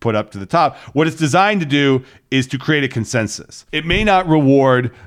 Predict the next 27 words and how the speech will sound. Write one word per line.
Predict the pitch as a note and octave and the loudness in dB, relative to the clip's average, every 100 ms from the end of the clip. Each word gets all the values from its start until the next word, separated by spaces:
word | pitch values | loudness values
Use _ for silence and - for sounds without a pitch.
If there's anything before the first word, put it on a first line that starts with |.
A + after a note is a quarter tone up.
| - | -4
the | A#2+ | 0
movie | C3 D3 C3+ B2+ B2 | 2 4 2 0 0
that | B2+ A#2+ A2+ - _ | -2 -2 -2 -8 _
a | A2+ | -2
very | G#2 G2+ C#3 C#3 C#3 C3 A2+ - | -2 -2 0 2 2 0 -2 -4
loud | A2+ A#2 B2 B2+ | -4 0 0 -2
contingent | - A2 - A#2+ A2 C3 G#2+ | 0 0 2 2 2 0 0
votes | A2+ A#2 A#2+ - | 0 2 0 -4
number | A2+ G#2+ A2 | -4 -2 0
one. | G#2 B2+ C#3+ F3 - - | 2 2 2 -2 -6 -4
What | C3 | -2
it's | C3 | 0
designed | B2+ A#2 C#3+ D3+ C#3 | -2 0 0 -2 -4
to | |
do | B2+ C3 B2 B2 - - - | 0 2 4 2 -4 -10 -2
is | B2+ A2 - _ - | 0 -2 -8 _ -4
include | C#3 - D3+ D#3+ D#3+ E3 - _ | -2 0 2 4 4 2 -2 _
the | C3+ | -10
people | B2 D#3 C#3+ C#3 | -4 -4 -2 0
that | B2+ B2 A#2 | 2 0 -2
voted | A#2 A#2+ A2 | -2 0 -2
it | A#2 | -4
number | B2 B2+ C3+ | -4 -6 -6
two | - A3+ A#2+ D2 - _ _ | -4 -2 -2 -4 -14 _ _
and | A#2 B2 | -2 0
number | B2 B2+ | 0 -2
three, | - G3 E3 - | -4 -4 -4 -4